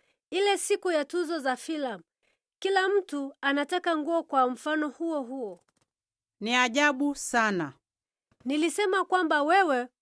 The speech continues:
Speaker 1: unashona nguo zetu, Lulu pamoja na mimi, na wakina mama kumi na tano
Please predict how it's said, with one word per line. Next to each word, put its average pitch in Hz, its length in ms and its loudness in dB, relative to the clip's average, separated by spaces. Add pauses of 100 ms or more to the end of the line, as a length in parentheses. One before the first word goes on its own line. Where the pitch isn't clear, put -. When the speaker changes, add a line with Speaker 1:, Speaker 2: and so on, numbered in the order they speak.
Speaker 1:
unashona 269 600 -2
nguo 226 220 -4
zetu, 226 480 -6 (360)
Lulu 359 380 2
pamoja 226 480 -4
na 214 140 -6
mimi, 233 380 -6 (360)
na 262 160 2
wakina 311 440 2
mama 330 340 0
kumi 320 240 -4
na 285 160 -2
tano 277 440 -2